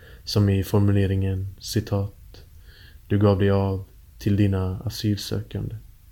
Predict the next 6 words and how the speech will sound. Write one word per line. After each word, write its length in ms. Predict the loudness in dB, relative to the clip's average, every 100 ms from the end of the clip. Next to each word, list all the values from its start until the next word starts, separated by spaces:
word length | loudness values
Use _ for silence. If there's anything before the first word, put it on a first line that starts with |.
| -20
slutcitat. 960 | -14 -8 -8 -8 -8 -8 -10 -14 -20 -20 -20 -20 -20 -20 -20 -20 -20 -20 -20 -20 -20 -20 -20 -20 -20 -20 -2
I 160 | 4 8
en 180 | 8
dikt 300 | 8 4 2
beskriver 580 | 0 0 2 4 4 2
Sonnevi, 720 | 4 4 4 2 0 -2 -4